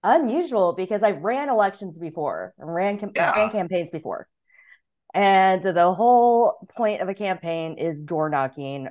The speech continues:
Speaker 1: front face with people. And during a pandemic,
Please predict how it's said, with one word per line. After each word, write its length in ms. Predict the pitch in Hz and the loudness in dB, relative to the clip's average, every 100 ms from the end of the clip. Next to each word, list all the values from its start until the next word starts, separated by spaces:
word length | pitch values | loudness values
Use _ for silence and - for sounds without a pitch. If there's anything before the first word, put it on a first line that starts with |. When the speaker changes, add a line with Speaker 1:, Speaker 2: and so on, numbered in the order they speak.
| _ | _
Speaker 1:
front 320 | - 165 - | -6 -6 -4
face 260 | 156 151 156 | -8 -8 -8
with 200 | 147 - | -10 -8
people. 500 | 135 127 107 120 - | -12 -8 -10 -10 -12
And 420 | 143 135 131 123 | -8 -6 -6 -8
during 260 | 139 135 135 | -10 -10 -10
a 40 | |
pandemic, 800 | 123 156 139 196 381 214 180 | -12 -10 -4 2 2 4 0